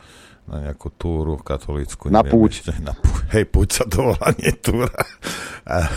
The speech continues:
Speaker 2: <laughs> Katolícka túra. A toto je lepšie ako ten Heger.
Speaker 1: Ja, a ja vám vravím, že som katolík na, na baterky. Dobre, to je jedno. A ten,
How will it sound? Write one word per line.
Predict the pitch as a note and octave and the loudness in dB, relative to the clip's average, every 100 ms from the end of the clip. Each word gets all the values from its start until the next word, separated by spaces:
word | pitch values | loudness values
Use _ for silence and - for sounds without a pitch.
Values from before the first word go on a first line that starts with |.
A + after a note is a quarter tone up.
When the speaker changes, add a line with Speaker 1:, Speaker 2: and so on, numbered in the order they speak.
| - - | -4 -4
Speaker 2:
<laughs> | - - C6 | -6 -6 2
Katolícka | - - A4+ G#4 - - - A#4+ | 4 4 4 2 0 -6 -4 -4
túra. | - A#4+ - A4 G4+ - D4+ - - - - - - - - | -2 -4 -4 -8 -10 -6 -4 -4 -6 -8 -6 -10 -10 -14 -20
A | - D3+ | -4 0
toto | F3+ F3 | 0 4
je | C#3+ | 6
lepšie | B2+ C3 - A2+ | 6 4 2 2
ako | G2+ G#2 | 2 0
ten | - F#2 | -2 0
Heger. | F#2 F2+ F#2 - - | 0 0 0 0 2
Speaker 1:
Ja, | - B2+ - | 2 2 4
a | A2+ | 4
ja | C3+ | 6
vám | C#3+ C3 | 4 4
vravím, | C3+ D3 A2+ | 2 2 2
že | G2 | 0
som | G#2 A2 F#2+ | -2 -2 0
katolík | G2 F2+ F#2 F2 | -2 0 0 0
na, | E2+ F2 | 0 0
na | E2 F2 | 2 2
baterky. | F2 E2 F2 D2 | 2 2 0 -2
Dobre, | - C3+ A#2+ F2+ - - | 0 2 4 2 -4 -2
to | A#2+ | 2
je | A#2 A2 | 4 4
jedno. | G2 D#2+ - - - - - | 2 -2 -4 -12 -12 -14 -18
A | - F#2 F2 F2 E2+ C#2 - | -2 2 4 4 2 -2 -4
ten, | F#2+ F#2 | 0 0